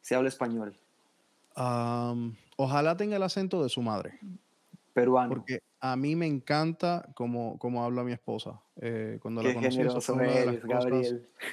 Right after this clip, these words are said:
Speaker 2: No, honestamente, eso fue una de las cosas que me cautivó, que primero me cautivó, o sea, cuando la conocí, no podía parar de prestarle atención. Era, yo estaba así embelesado mirándola y,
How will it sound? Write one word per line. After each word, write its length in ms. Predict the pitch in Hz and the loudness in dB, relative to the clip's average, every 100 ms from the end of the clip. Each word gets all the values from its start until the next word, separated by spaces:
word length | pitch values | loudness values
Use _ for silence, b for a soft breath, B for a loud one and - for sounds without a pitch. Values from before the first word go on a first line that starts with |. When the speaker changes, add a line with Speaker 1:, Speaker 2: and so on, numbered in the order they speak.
| - | -2
Speaker 2:
No, 120 | 180 | 2
honestamente, 760 | 240 233 - 262 269 269 233 123 | 4 2 2 2 2 2 2 2
eso 160 | - | 0
fue 160 | 170 214 | -2 -2
una 160 | 220 214 | 0 0
de 40 | |
las 120 | 202 | -2
cosas 240 | 196 202 208 | -2 -4 -4
que 100 | 196 | -2
me 140 | 170 | -2
cautivó, 480 | 151 143 139 127 147 | -2 -2 0 0 0
que 100 | 185 | -2
primero 300 | 160 117 120 | -2 -2 0
me 120 | 156 | 0
cautivó, 540 | 165 156 151 135 127 151 | 0 -2 0 0 0 0
o 40 | |
sea, 340 | 147 101 101 110 B B _ | -2 -4 -6 -10 B B _
cuando 220 | 117 117 | -2 0
la 120 | 110 | 0
conocí, 680 | 113 117 113 - 143 196 208 - | 0 -2 -2 -2 0 0 -2 -4
no 240 | 127 131 | -4 -4
podía 400 | 139 143 143 151 | 0 0 2 0
parar 500 | 151 117 117 143 151 | 0 0 2 2 2
de 140 | 127 113 | 0 -2
prestarle 380 | 113 - 127 | -4 -4 -2
atención. 480 | 135 127 - 131 127 | -2 -4 -4 -4 -4
Era, 140 | 123 139 | -2 -2
yo 80 | 135 | -2
estaba 320 | - 139 139 | -2 0 0
así 200 | 123 135 | 0 -2
embelesado 680 | 135 120 107 107 117 127 143 | 0 0 -2 -2 -2 0 0
mirándola 640 | 117 117 120 131 147 196 | -2 -2 -2 -2 -2 -2
y, 100 | 160 | -4